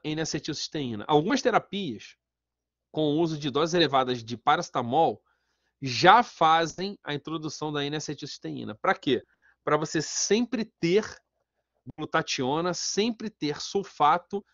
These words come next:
pra gente manter o padrão de biotransformação e conseguir fazer a eliminação renal através de conjugação do paracetamol,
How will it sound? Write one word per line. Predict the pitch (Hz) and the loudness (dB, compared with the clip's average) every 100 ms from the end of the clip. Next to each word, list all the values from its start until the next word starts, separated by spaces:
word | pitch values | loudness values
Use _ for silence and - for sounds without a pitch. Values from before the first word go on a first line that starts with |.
| _ _ _ | _ _ _
pra | 147 | -4
gente | 135 160 - 180 - _ | -4 -4 -6 -8 -8 _
manter | 143 185 240 - 180 | 0 2 2 4 4
o | 196 | 4
padrão | 202 190 147 143 175 180 _ _ _ | 2 2 2 -2 -4 -8 _ _ _
de | - 131 | -10 0
biotransformação | 160 151 165 - 156 160 160 - 170 | 0 0 -6 -4 -4 -2 -4 -2 -2
e | 175 | -2
conseguir | 175 - 147 151 | -6 -8 -6 -6
fazer | - 151 147 | -4 -2 -2
a | |
eliminação | 151 151 151 147 151 | -2 -4 -4 -6 -4
renal | 160 147 143 | -4 -2 -2
através | 143 139 127 | -2 -4 -4
de | - | -6
conjugação | 147 139 147 - 135 | -6 -4 -6 -6 -6
do | |
paracetamol, | 127 135 147 156 190 180 226 262 | -4 -4 -4 -2 0 6 6 6